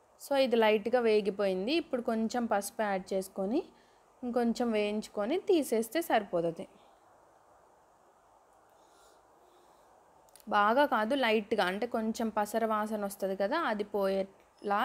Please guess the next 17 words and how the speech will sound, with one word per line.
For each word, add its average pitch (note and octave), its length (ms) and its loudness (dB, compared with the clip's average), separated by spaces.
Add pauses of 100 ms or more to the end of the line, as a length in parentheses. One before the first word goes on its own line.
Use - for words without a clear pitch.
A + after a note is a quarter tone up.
వేయించుకొని A3 720 -4 (420)
ఇంకా C4 160 -2
స్టవ్ A#3 300 2
ఆఫ్ G3 200 2
చేసేయటమే. F3+ 600 -4 (800)
ఇప్పుడు A#3 220 -4
దాన్ని A3 340 0
కూడా A#3 200 0
మనం A#3 280 -2
వేరే G3+ 280 0
దాంట్లోకి G3 580 -2
తీసేసుకొని, G#3 720 -2 (420)
ఇప్పుడు B3+ 260 -2
మనం A3+ 260 0
రోట్లో A3 360 2
వేసుకొని G#3 500 -2
దంచుకు-, B3 500 -2